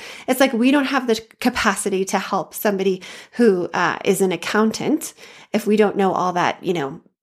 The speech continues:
math stuff. <laughs> So, so, um, growing your author network is going to pay off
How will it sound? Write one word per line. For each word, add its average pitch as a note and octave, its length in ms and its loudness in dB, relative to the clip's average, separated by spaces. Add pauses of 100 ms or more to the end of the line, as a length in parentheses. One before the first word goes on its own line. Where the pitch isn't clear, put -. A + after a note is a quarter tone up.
(180)
math F#3 460 -6
stuff. - 480 -8 (800)
<laughs> A3+ 60 -6
So, D#4+ 520 2 (360)
so, B3 640 4
um, G3+ 340 0
growing B3 440 2
your C4 220 2
author G#3 320 0
network B3+ 460 -2
is A3+ 140 -2
going G#3+ 160 0
to G#3+ 80 -4
pay A3+ 300 -4
off A3 200 -4